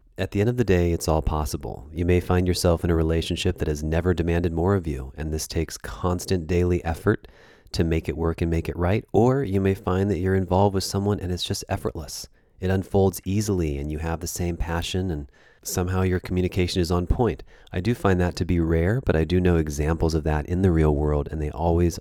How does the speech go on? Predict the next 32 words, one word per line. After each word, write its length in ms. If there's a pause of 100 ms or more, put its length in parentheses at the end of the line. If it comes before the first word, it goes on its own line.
always 420
inspire 440
me. 260 (640)
Now, 260
the 80
flip 240
side 220
of 100
all 140
that 400
is, 360 (120)
do 100
you 140
want 260
someone 380
who 180
is 220
completely 920 (480)
absent 720 (380)
from 280
your 120
passion 680 (280)
and 140
from 260
what 140
you 140
love? 460 (760)
This 300
is 80
another 280
tricky 320
situation. 720